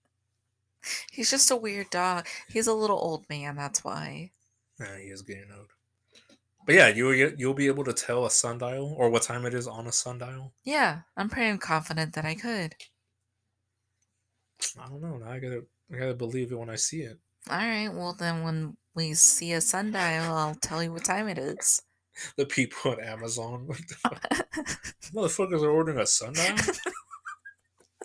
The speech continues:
Speaker 2: you order a sundial on Amazon?
Speaker 1: I don't,
Speaker 2: I never
Speaker 1: I'll
Speaker 2: picked
Speaker 1: look.
Speaker 2: my phone up, <laughs> and I got up to go take your Doctor Pepper out.
Speaker 1: <laughs> I
Speaker 2: I
Speaker 1: thought
Speaker 2: never
Speaker 1: you were
Speaker 2: pi-
Speaker 1: gonna do that when you opened the door.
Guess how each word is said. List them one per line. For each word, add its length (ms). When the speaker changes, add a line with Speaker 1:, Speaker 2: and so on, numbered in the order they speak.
Speaker 2:
you 120
order 240
a 40
sundial 420
on 200
Amazon? 440
Speaker 1:
I 100
don't, 160
Speaker 2:
I 60
never 140
Speaker 1:
I'll 80
Speaker 2:
picked 160
Speaker 1:
look. 80
Speaker 2:
my 120
phone 440
up, 260
<laughs> 340
and 80
I 80
got 380
up 120
to 100
go 80
take 260
your 100
Doctor 440
Pepper 500
out. 240
Speaker 1:
<laughs> 460
I 80
Speaker 2:
I 20
Speaker 1:
thought 100
Speaker 2:
never 120
Speaker 1:
you 140
were 40
Speaker 2:
pi- 80
Speaker 1:
gonna 140
do 160
that 160
when 100
you 160
opened 300
the 40
door. 640